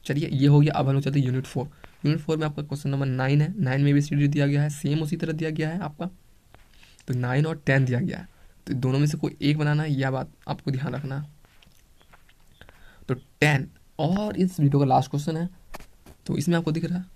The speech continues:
"Define powder metallurgy, mention the step involved in powder metallurgy, list any two advantage of powder metallurgy।" ठीक है, "Mention four uses of powder metallurgy।" वाओ। "Give any comparison of cast iron, wrought iron,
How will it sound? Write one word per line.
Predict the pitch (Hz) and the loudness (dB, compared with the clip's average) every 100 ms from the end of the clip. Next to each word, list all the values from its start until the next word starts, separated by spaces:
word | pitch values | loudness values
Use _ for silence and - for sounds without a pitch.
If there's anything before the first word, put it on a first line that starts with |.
| - - - - - | -20 -20 -20 -10 -2
"Define | 135 139 151 | 0 0 0
powder | 135 131 135 | 2 2 2
metallurgy, | 139 143 135 139 135 | 2 2 0 2 2
mention | 127 123 143 | 0 0 0
the | 143 | 0
step | - 135 | -2 -2
involved | 139 131 135 | -2 0 0
in | 139 | 0
powder | 143 131 131 | -2 -2 -2
metallurgy, | 131 135 131 131 143 | -2 -2 -4 -2 0
list | 135 143 139 | 0 0 0
any | 143 | -2
two | 143 | -2
advantage | 131 127 131 143 143 147 | -2 -4 -2 -2 -2 -4
of | 143 | -4
powder | 131 135 135 | -4 -2 -4
metallurgy।" | 135 135 131 - - - _ - - - _ - _ _ - | -4 -4 -4 -8 -12 -20 _ -20 -20 -20 _ -20 _ _ -8
ठीक | 170 | -2
है, | 147 | 0
"Mention | 131 131 143 147 - | 0 -2 -2 -2 -4
four | - 139 131 | -4 -2 0
uses | 131 139 | 0 -2
of | 143 | -2
powder | 131 131 131 | -4 -2 -2
metallurgy।" | 135 131 131 135 160 | -2 -4 -4 -6 -4
वाओ। | 135 180 - - - - 143 | -4 -6 -12 -20 -20 -4 2
"Give | 147 143 | 4 4
any | 143 | 2
comparison | 135 131 131 139 | 0 -2 -2 -2
of | 143 - - 147 - | -4 -8 -8 -6 -4
cast | 131 147 143 | -2 -2 -4
iron, | 135 139 139 | -4 -4 -2
wrought | 131 139 139 | -4 -4 -6
iron, | 135 135 | -6 -4